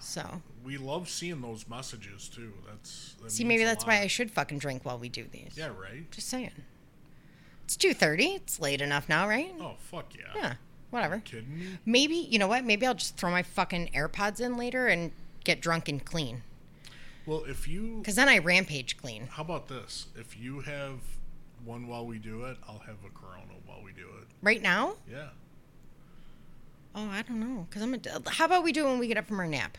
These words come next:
Speaker 2: Okay.
Speaker 1: Okay.
Speaker 2: Deal.
Speaker 1: Ooh, we're getting spicy tonight if we're having drinks.
Speaker 2: Yeah.
Speaker 1: And by drinks, I mean two, and we'll be
Speaker 2: We'll be
Speaker 1: sound the
Speaker 2: knocked
Speaker 1: fuck
Speaker 2: out.
Speaker 1: asleep. Uh, we still have those Truly Freeze Pops, too.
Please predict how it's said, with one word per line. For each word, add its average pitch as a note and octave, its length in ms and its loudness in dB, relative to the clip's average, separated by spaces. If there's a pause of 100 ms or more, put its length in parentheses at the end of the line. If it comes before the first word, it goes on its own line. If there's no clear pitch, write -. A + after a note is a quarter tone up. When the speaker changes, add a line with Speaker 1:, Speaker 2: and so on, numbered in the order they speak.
(120)
Speaker 2:
Okay. A#2+ 240 -8 (260)
Speaker 1:
Okay. - 220 -6 (680)
Speaker 2:
Deal. G2+ 240 -8 (340)
Speaker 1:
Ooh, F#3+ 540 2 (300)
we're E3 120 -6
getting F#3+ 200 0
spicy A#3 500 8
tonight F#3 220 8
if E3+ 160 4
we're F#3+ 80 8
having E3+ 260 4
drinks. F3 840 4 (100)
Speaker 2:
Yeah. G#2+ 220 -10 (800)
Speaker 1:
And F#3+ 120 2
by F3+ 140 12
drinks, E3+ 340 4
I D3 100 6
mean D3 240 2
two, D3 340 2
and C3 160 -4
we'll B2 120 -4
be A#2+ 260 -6 (240)
Speaker 2:
We'll A2 140 -8
be G#2+ 60 -4
Speaker 1:
sound D3 300 2
the C#3+ 40 -4
Speaker 2:
knocked - 100 -12
Speaker 1:
fuck C#3 120 -2
Speaker 2:
out. A2+ 60 -6
Speaker 1:
asleep. D#3+ 380 0 (340)
Uh, G3 220 6
we A#3 100 2
still C#4+ 180 4
have A#3 140 2
those G#3+ 200 2
Truly A3+ 280 0
Freeze A#3+ 240 -4
Pops, - 300 -4
too. F#3 180 -2